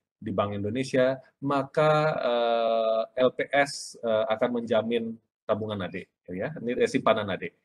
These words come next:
gitu ya. Tetapi investasi, apalagi investasi di tempat yang tidak terdaftar, tidak memiliki aspek legal,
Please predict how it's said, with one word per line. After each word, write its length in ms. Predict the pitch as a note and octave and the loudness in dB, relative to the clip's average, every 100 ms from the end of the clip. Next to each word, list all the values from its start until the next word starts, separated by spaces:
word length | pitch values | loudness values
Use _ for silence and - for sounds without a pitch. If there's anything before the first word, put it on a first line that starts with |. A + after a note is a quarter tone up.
| _ | _
gitu 140 | F2+ | -8
ya. 160 | C#3 A3 _ _ _ _ _ _ _ | -8 -8 _ _ _ _ _ _ _
Tetapi 460 | A#2+ A2+ - E3+ F3+ F#3 - _ - | -2 0 0 0 0 0 -8 _ -4
investasi, 880 | B2 A#2+ A#2 F#3 G3+ C3 B2+ A3 - _ _ _ _ _ _ - | 0 0 2 0 0 0 0 -2 -8 _ _ _ _ _ _ -6
apalagi 580 | G#2 A2 A2 A2 B2 A#2 | 2 4 4 4 0 -2
investasi 580 | A2 A2 - A#2 C3 A#2 | -2 0 0 0 -2 -4
di 160 | A2+ | -4
tempat 340 | - A#2 C3 A#2 - _ _ _ | -4 0 2 2 -2 _ _ _
yang 240 | B2+ A#2+ A2 | 2 2 2
tidak 260 | E3 D#3 D#3+ | 4 4 4
terdaftar, 800 | A#2+ A2+ G2+ - C#3 C3 - - _ _ _ _ | 2 2 0 2 6 6 4 -2 _ _ _ _
tidak 220 | A2+ G#2+ | -4 -4
memiliki 300 | A2+ A2 G#2 - | -2 -4 -4 -4
aspek 300 | - - - | -4 -6 -2
legal, 640 | A2 G2+ A2+ G#2 F2+ - | -2 2 2 4 2 -2